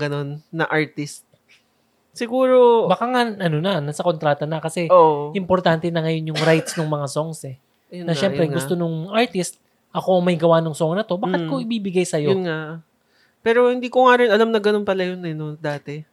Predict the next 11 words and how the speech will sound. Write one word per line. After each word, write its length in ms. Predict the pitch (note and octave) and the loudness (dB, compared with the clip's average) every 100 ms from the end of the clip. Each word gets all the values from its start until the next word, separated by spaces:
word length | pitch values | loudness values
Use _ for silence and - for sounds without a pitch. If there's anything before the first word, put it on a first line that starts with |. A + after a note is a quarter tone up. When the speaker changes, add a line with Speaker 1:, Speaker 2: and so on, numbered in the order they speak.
| _ | _
Speaker 2:
Dati 240 | G3 G#3+ | 0 0
kasi 320 | A#3 A3 A#3 G3+ | 0 -2 -2 -4
ano 160 | F#3+ | -4
talaga 240 | F3 E3 F3 | -4 -2 -2
eh, 320 | E3 D3 F#3 | -4 -6 -8
ang 240 | D#3 D#3+ | -8 -4
tawag 320 | D3 D3 D3 | 0 0 0
dyan, 240 | D3+ E3 D3+ | -2 -4 -4
yung 80 | C#3 | -4
mga 160 | C#3+ C#3+ | -4 -2
gatekeepers. 800 | D#3+ - - C#3+ C#3 C#3 C#3+ | -2 -2 -8 -8 -4 -6 -8